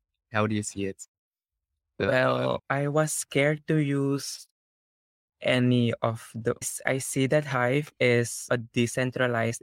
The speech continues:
Speaker 2: ecosystem where people have their, yeah, they own their own rights to post anything and, and make a certain income of it when, if, i-,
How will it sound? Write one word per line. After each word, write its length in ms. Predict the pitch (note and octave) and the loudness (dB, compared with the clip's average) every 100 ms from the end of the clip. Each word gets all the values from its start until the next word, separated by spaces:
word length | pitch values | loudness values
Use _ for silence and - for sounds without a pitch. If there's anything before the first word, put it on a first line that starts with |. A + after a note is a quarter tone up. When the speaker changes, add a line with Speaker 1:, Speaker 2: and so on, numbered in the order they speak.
| - | -4
Speaker 2:
ecosystem 960 | A#2 B2+ D3 D3 D3+ - D3+ F3 F#3+ - | -2 -2 -2 -4 -2 2 2 2 -2 -4
where 400 | A#2+ A#2+ A#2 A2+ - _ - | 0 2 2 0 -6 _ -2
people 400 | B2 - B2 B2 | -2 2 2 2
have 400 | B2 A2+ A#2+ - | 2 0 -2 -2
their, 200 | B2+ B2 - | 0 0 0
yeah, 280 | C#3 A2 - - _ _ _ _ _ _ | -2 -2 -4 -10 _ _ _ _ _ _
they 600 | B2 D3 D3 D3 D#3 E3 - _ _ D3 | -2 2 4 4 2 -2 -8 _ _ 0
own 180 | C#3 | 2
their 180 | C3+ C3 C3+ | 4 2 2
own 240 | C3 B2 | 2 2
rights 540 | A#2 A2 A#2+ C3 - - - C3+ | 2 2 0 -4 -10 -14 -4 0
to 320 | A#2 A#2 A#2 _ _ _ _ - | 2 2 -2 _ _ _ _ -2
post 220 | C3+ - | -2 0
anything 800 | D3 D3 D3+ C#3+ C3+ C3+ C3 B2+ - | -2 0 0 2 2 0 -2 -4 -2
and, 380 | B2 A#2 A#2 A2+ | 0 2 0 0
and 200 | B2+ B2+ - _ - | -2 -2 -6 _ -4
make 400 | B2+ B2 A#2+ - | 0 0 0 -2
a 80 | B2 | -2
certain 380 | - A#2 B2 - _ _ - | -2 -4 -6 -8 _ _ -2
income 540 | A#2 A#2 A#2 A2+ - _ _ _ _ _ _ _ _ _ _ _ _ | -2 2 0 0 -4 _ _ _ _ _ _ _ _ _ _ _ _
of 200 | A#2+ A#2 | -2 0
it 200 | B2+ D3 - | 0 0 -2
when, 420 | A#2+ A#2 A#2 A#2 - | 0 2 0 -4 -4
if, 220 | C3+ - - _ B2 | -4 -4 -12 _ -4
i-, 160 | C#3 | -4